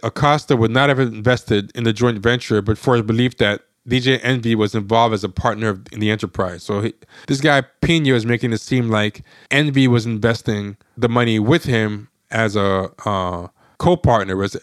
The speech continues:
Envy was more just helping him with the seminars and, and was, uh, basically just being his hype man in exchange for, I guess, some money. I don't know. But also,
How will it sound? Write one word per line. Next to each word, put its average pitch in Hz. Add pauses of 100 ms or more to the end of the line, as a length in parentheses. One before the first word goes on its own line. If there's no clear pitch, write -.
(220)
Envy 160
was 127
more 123
just 117
helping 120
him 113
with 110
the 107 (300)
seminars 123
and, 110 (380)
and 120
was, 107
uh, 104
basically 131
just 113
being 127
his 110
hype 135
man 98
in 117
exchange 110
for, 104
I 101
guess, 107
some 107
money. 107
I 104
don't 107
know. 107 (280)
But 117 (320)
also, 131